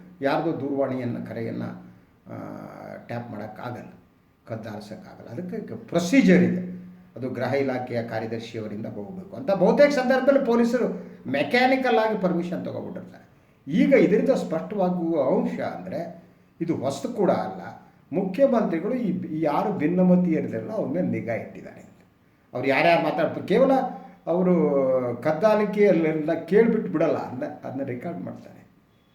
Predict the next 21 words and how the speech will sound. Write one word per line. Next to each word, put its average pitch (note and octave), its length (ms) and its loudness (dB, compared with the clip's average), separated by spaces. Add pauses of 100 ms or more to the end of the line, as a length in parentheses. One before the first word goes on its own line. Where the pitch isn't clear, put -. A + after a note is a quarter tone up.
(180)
ಮಾತಾಡಿದ D3 520 -4
ಪ್ರತಿ D#3 260 0
ಅಂಶಗಳು C3+ 680 0
ಕೂಡ. - 120 -14 (540)
ಹೀಗೆ C4 380 6 (640)
ಕದ್ದಾಲಿಕೆ A#3 500 2
ಮಾಡುವವರಲ್ಲಿ A3 640 2
ಕೆಲವು F#3+ 200 6
ಪತ್ರಕರ್ತರ, G3+ 560 2 (600)
ಮ್, D#3 340 0
ನಂಬರ್ಗಳು D3+ 420 2
ಕೂಡ C3+ 200 -4
ಇರ್ತವೆ, A2 440 -4
ಪತ್ರಕರ್ತರ C#3+ 500 0
ರಾಜಕಾರಣಿಗಳ C3 440 -2
ಜೊತೆ B2+ 260 -6
ಯಾರ್ಯಾರು B2 280 -2
ಮಾತಾಡ್ತಾರೆ, A2+ 560 -6
ಏನು G#2+ 180 -10
ಮಾತಾಡ್ತಾರೆ - 520 -12
ಅಂತ. - 180 -16